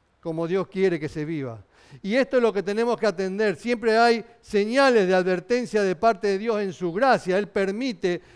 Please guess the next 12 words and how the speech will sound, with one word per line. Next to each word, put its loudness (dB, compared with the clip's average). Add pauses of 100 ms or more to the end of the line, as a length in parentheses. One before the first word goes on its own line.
(140)
todavía 4
que 0
hoy 4
en -4
día 2 (1120)
se -8
levanten 0
personas -2
que -2
hablen 0
de -8
Dios. -8